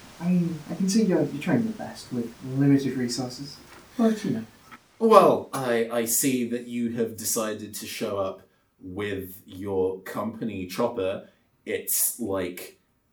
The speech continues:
Speaker 2: maybe half an hour on the tram away from the location. You didn't need to flash the cash around.
Speaker 1: Well, I mean, half an hour might be good for you, but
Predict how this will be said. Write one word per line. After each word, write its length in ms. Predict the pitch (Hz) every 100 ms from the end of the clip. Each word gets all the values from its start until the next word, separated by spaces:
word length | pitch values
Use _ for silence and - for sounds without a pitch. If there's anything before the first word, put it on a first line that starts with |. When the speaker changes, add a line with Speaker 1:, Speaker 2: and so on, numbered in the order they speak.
| -
Speaker 2:
maybe 800 | 113 117 120 123 117 104 92 - -
half 500 | - - - - 185
an 140 | 180
hour 340 | 190 196 208 208
on 120 | 214
the 100 | 226
tram 680 | - 220 240 240 277 277 - - - _ _ -
away 300 | 180 196 226
from 240 | 226 214
the 80 | 220
location. 800 | 220 220 - 214 226 240 226 233 156
You 160 | 143
didn't 460 | 135 190 190 180 180
need 280 | 170 180 185
to 100 | 170
flash 360 | 175 170 -
the 80 | 160
cash 340 | - 147 139 117
around. 600 | 101 90 80 80 - - _ _ - - - -
Speaker 1:
Well, 160 | 285 262
I 60 | 254
mean, 240 | 247 190
half 300 | 180 226 220
an 40 |
hour 140 | 196 175
might 200 | 165 151
be 60 |
good 240 | 143 147 139
for 120 | 139
you, 400 | 147 196 160 135
but 240 | 135 120